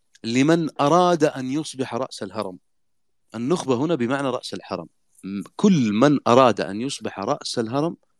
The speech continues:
فهو نخبوي. الآن هذه المرتبة الثانية. المرتبة الثالثة التأمل والتعقل. أرسطو يقول أن هذه هي السعادة المطلقة، هذه هي السعادة الحقيقية،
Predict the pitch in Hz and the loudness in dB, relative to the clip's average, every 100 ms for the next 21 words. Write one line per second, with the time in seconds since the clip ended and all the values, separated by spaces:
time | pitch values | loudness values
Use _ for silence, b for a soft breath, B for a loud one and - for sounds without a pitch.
0 | _ 117 120 110 - - 71 - _ _ | _ -4 -4 -4 -8 -12 -12 -12 _ _
1 | b b b _ _ _ _ _ _ _ | b b b _ _ _ _ _ _ _
2 | _ B B B - 135 143 185 208 196 | _ B B B 2 2 6 6 8 6
3 | 185 135 160 170 170 156 147 143 117 - | 6 8 8 8 6 6 4 4 2 -2
4 | 80 78 95 226 285 277 190 - 196 160 | -10 -8 2 4 6 4 4 4 2 4
5 | 123 104 123 _ _ _ _ _ _ _ | 2 0 -4 _ _ _ _ _ _ _
6 | _ _ _ _ _ _ _ _ 135 - | _ _ _ _ _ _ _ _ 0 0
7 | _ - 165 - 208 208 202 202 202 202 | _ -2 0 2 0 0 0 -2 -2 -2
8 | 202 - _ _ 117 110 147 - - 117 | -2 -4 _ _ -8 -2 -2 -2 -6 -4
9 | 107 113 _ 104 92 82 87 - _ _ | -4 -6 _ -14 -12 -10 -10 -12 _ _
10 | _ _ _ _ _ - 156 226 - 170 | _ _ _ _ _ 2 4 4 2 0
11 | 180 196 165 120 123 143 147 131 117 131 | 2 0 2 -2 -2 -2 -2 -4 -6 -8
12 | 117 - 92 98 101 95 92 - 87 - | -8 -10 -10 -8 -8 -12 -14 -12 -12 -12
13 | - _ _ _ _ _ _ 110 123 113 | -20 _ _ _ _ _ _ -2 0 0
14 | 127 - - 104 117 107 110 104 - 92 | 0 0 0 0 0 -2 -6 -10 -12 -12
15 | 82 | -14